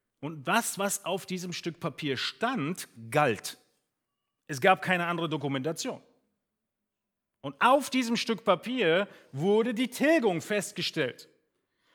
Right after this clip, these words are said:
Und wann immer ein Stück Papier, eine, ein Schuldschein getilgt war, wurde er öffentlich für alle irgendwo angenagelt,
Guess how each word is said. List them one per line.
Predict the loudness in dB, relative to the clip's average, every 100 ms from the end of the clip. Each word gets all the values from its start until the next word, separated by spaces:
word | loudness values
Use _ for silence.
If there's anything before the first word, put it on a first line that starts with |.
| -6
Und | -2 4
wann | 4 6
immer | 6 8 8 8
ein | 6 4
Stück | 2 0 -2
Papier, | 4 4 4 4
eine, | 6 6
ein | 4 2
Schuldschein | 4 4 4 2 2 2 4
getilgt | 4 4 2 4 2 -8 -6
war, | 2 4 4 0 -20 _ _ _ _ _ _ _ _
wurde | -8 0 2 2
er | 0 4 6 8 6 0 -20 -4
öffentlich | 0 0 -2 -2 0 -2
für | -2 0 4
alle | 4 6 4 2 -4 -20 0
irgendwo | 8 8 8 2 0
angenagelt, | 2 0 0 0 0 2 2 2 2 2 -2 -18